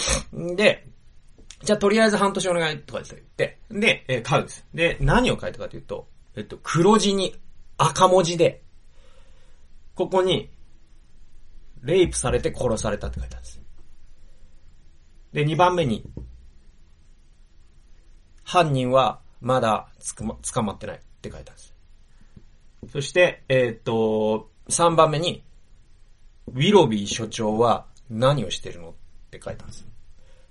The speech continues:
わかります？え、一番目に、えーっとね、確かね、えーっと、「レイプされて生きたまま焼かれた」だかな。とにかくね、そう、そう書かれてるんです。で、それはまあ事件の内容ですね。で、二番目は、「今まだ犯人は捕まってない」。ウィロビー所長っていうのは、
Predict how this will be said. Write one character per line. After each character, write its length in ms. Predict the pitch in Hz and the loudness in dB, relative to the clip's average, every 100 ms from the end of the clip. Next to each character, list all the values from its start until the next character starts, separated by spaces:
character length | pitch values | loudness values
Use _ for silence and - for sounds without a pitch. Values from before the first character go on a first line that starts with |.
| - | -16
わ 40 | |
か 60 | 101 | -12
り 40 | 101 | -12
ま 60 | - | -12
す？ 180 | - - - - - | -20 -20 -20 -20 -8
え、 80 | 123 | -4
一 160 | 131 185 | 0 4
番 140 | 185 | 4
目 80 | 185 | 2
に、 300 | 175 - - - - - | -2 -4 -8 -20 -18 -12
え 80 | 107 | -10
ー 20 | |
っ 20 | |
と 80 | 104 | -10
ね、 120 | 95 | -10
確 200 | - 165 | -10 -8
か 80 | - | -8
ね、 180 | 95 92 | -10 -12
え 80 | 107 | -14
ー 40 | 104 | -14
っ 20 | |
と、 200 | - - - | -14 -14 -6
「レ 300 | 123 240 277 | 0 0 0
イ 80 | 143 | -4
プ 200 | 123 113 | -6 -4
さ 200 | - 110 | -2 -2
れ 120 | 104 | -4
て 220 | - 104 | -6 -6
生 200 | - 220 | -6 -8
き 140 | - - | -10 -6
た 160 | 151 | -4
ま 140 | 107 101 | -4 -4
ま 140 | 101 | -4
焼 180 | 98 107 | -6 -4
か 120 | 135 | -4
れ 80 | 127 | -2
た」 100 | 135 | -4
だ 60 | 95 | -10
か 100 | 95 | -10
な。 120 | 107 | -4
と 340 | 165 190 254 | -2 2 4
に 60 | 202 | 4
か 100 | 107 | 0
く 60 | |
ね、 120 | 92 85 | -4 -6
そ 180 | 175 | -4
う、 80 | 165 | -4
そ 140 | - 139 | -4 -4
う 40 | |
書 80 | 113 | -4
か 80 | 95 | -6
れ 0 | |
て 20 | |
る 40 | |
ん 40 | - | -8
で 60 | |
す。 140 | - - - | -18 -16 -6
で、 160 | 147 | -4
そ 80 | 143 | 2
れ 80 | 175 | 4
は 80 | 147 | 4
ま 60 | |
あ 20 | 113 | 2
事 160 | 202 | 0
件 180 | - 113 | 0 -2
の 80 | 90 | -2
内 200 | 104 117 | -4 -4
容 80 | 123 | -6
で 60 | |
す 100 | 117 | -8
ね。 140 | - - - - - - - | -14 -18 -20 -20 -20 -18 -4
で、 160 | 170 | 0
二 140 | 165 170 | 2 4
番 160 | 180 | 4
目 60 | 175 | 4
は、 100 | 131 | 0
「今 240 | 160 170 104 | 0 2 2
ま 200 | 120 - | 2 2
だ 180 | - - | 0 -6
犯 320 | - 143 147 | -4 0 0
人 120 | 110 117 | 0 0
は 120 | 131 | -2
捕 280 | - - 113 | -4 -6 -6
ま 140 | 113 | -6
っ 60 | - | -8
て 180 | 110 | -10
な 140 | 104 92 | -10 -10
い」。 80 | - 131 | -10 -2
ウ 20 | |
ィ 160 | 196 | 4
ロ 140 | 226 185 | 6 6
ビ 120 | 123 | 6
ー 40 | |
所 160 | 113 123 | 2 0
長 160 | 107 120 | 0 -2
っ 40 | |
て 100 | 117 | -2
い 20 | |
う 20 | 135 | -2
の 40 | |
は、 180 | 135 | -2